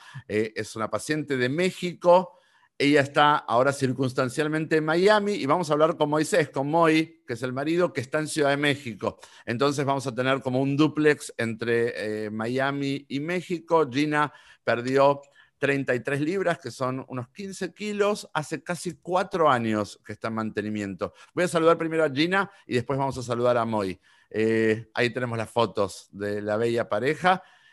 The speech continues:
Vamos a quitar las fotos y quiero ver a Regina, por favor. Hola, Gina,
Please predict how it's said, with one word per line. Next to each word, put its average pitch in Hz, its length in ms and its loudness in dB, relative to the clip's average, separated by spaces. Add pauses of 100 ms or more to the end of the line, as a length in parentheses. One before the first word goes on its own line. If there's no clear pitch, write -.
(120)
Vamos 127 240 0
a 117 80 -2
quitar 123 240 -2
las 120 160 -2
fotos 165 480 2
y 110 160 -10
quiero 127 240 2
ver 127 480 2
a 113 680 -2
Regina, 110 540 -2
por 101 180 -2
favor. 127 600 0 (380)
Hola, 139 280 0
Gina, 139 600 0